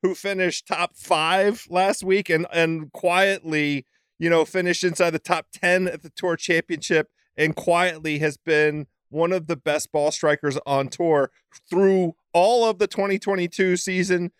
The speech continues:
the fall wraparound, and coming right in. The mother effer is hot once again, homie took a plane from Hawaii to L A to catch his poor horned frogs get impaled on, on the stake. It was frog legs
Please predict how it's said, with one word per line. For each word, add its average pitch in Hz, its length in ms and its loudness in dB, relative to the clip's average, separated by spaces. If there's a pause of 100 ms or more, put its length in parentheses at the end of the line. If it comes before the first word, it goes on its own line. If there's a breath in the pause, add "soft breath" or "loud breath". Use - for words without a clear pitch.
(200)
the 143 100 2
fall 190 360 2
wraparound, 180 720 0
and 160 160 -4
coming 175 300 0
right 170 240 2
in. 170 400 2
The 147 80 -2
mother 165 260 2
effer 165 300 0
is 135 140 -2
hot 175 320 -8
once 170 240 0
again, 160 500 0 (440)
homie 214 260 2
took 220 200 -2
a 190 40 -10
plane 208 680 0 (160)
from 214 240 2
Hawaii 202 720 2 (340)
to 254 240 2
L 220 280 4
A 202 420 4 (220)
to - 80 -6
catch - 420 -4
his 185 180 -2
poor 190 340 -4
horned 185 280 -4
frogs 160 560 0 (360)
get 175 260 0
impaled 175 560 2
on, 160 160 2 (140)
on 160 300 0
the 147 80 -4
stake. 156 680 -4
It 170 100 -2
was 156 200 0
frog 160 420 0
legs 156 520 -2